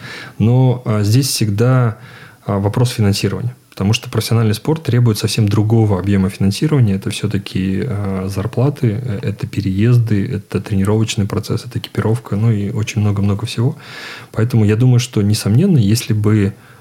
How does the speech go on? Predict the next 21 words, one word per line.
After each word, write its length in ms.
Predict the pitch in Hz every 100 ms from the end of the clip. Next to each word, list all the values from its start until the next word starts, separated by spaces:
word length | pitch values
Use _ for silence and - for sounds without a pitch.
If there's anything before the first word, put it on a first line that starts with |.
| -
а, 140 | 95 92
в 80 | 98
Удмуртии 400 | 101 117 120 110
появились 460 | - 98 101 95
бы 160 | 95 98
заинтересованные 960 | 101 95 101 107 104 98 92 90 92 98
инвесторы 560 | 95 101 120 - -
или 260 | 95 95 98
было 240 | 98 98
придано 380 | 101 98 98 95
внимание, 460 | 90 95 104 131 104
то, 160 | -
может 420 | 92 95 98 101 101
быть, 320 | 98 98 -
и 80 | 92
одна, 300 | 95 95 107
и 80 |
две, 320 | 98 - 104 101
и 20 |
три. 320 | - 98 - - - -
Но, 240 | 101 107